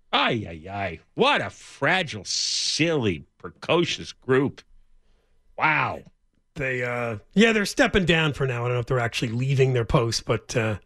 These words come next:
Speaker 2: kinda suspended themselves.
Speaker 1: <laughs> They suspended themselves. <laughs>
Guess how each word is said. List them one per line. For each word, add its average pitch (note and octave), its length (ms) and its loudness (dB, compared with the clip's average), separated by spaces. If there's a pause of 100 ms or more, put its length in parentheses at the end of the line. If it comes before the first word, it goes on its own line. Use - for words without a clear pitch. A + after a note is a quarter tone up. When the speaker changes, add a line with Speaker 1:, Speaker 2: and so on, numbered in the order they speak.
(480)
Speaker 2:
kinda D#3 200 4
suspended C3 540 0
themselves. G#2+ 640 -2
Speaker 1:
<laughs> - 60 -20 (540)
They A#2 80 -2
suspended F2+ 600 -4
themselves. - 840 -12
<laughs> - 40 -14